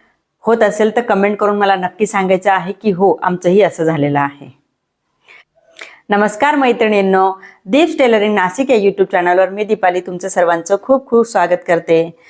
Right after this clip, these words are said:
मैत्रिणींनो, आजच्या व्हिडिओमध्ये आपण आर्महोलच्या समस्या कोणत्या असतात, त्याची कारणं काय आहेत आणि त्याचे उपाय काय असणार आहेत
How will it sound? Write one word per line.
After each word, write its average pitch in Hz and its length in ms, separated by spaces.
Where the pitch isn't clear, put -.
मैत्रिणींनो, 202 580
आजच्या 190 380
व्हिडिओमध्ये 202 540
आपण 185 260
आर्महोलच्या 226 600
समस्या 196 480
कोणत्या 180 340
असतात, 170 260
त्याची 170 300
कारणं 180 460
काय 170 260
आहेत 151 280
आणि 190 180
त्याचे 190 360
उपाय 233 320
काय 214 280
असणार 170 300
आहेत 156 240